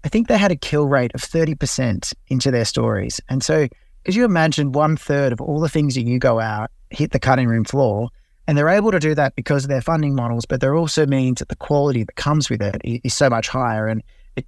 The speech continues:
it says to me that there's an element of taking risks and being willing to fail and then learning from that failure. And I, I think that is harder at an organisation like the A B C because, uh, the stakes are so much higher because we are publicly funded and more is expected of us than, um,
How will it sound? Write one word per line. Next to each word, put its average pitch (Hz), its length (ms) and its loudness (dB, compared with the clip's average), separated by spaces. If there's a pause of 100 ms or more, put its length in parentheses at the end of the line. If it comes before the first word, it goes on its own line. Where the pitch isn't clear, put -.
(140)
it 139 160 -4
says 170 280 0
to 151 80 0
me 165 240 2
that 135 100 -2
there's 127 220 -4
an 127 80 0
element 127 340 0
of 110 120 -4
taking 131 420 0
risks - 440 -2
and 127 140 -2
being 123 220 0
willing 131 260 0
to 123 100 -4
fail 113 560 0
and 120 200 0
then 120 200 0
learning 131 300 0
from 120 180 -6
that 113 200 -6
failure. 110 400 -2
And 113 140 -2 (520)
I, 131 160 -4
I 127 60 -4
think 139 220 0
that 139 140 4
is 131 120 -2
harder 190 320 4
at 139 80 0
an 135 120 -2
organisation 123 600 0
like 120 220 -4
the 127 80 -2
A 120 100 2
B 117 100 -2
C 190 220 0
because, 139 480 0 (360)
uh, 117 120 0
the 120 100 0
stakes 147 380 2
are 135 80 2
so 139 160 0
much 127 220 0
higher 165 280 2
because 143 360 -2
we 131 80 0
are 117 120 2
publicly 113 440 -2
funded 113 360 0
and 113 220 0
more 117 260 0
is 113 120 0
expected 143 420 0
of 120 180 0
us 117 200 -4
than, 113 340 -2 (340)
um, 107 300 -2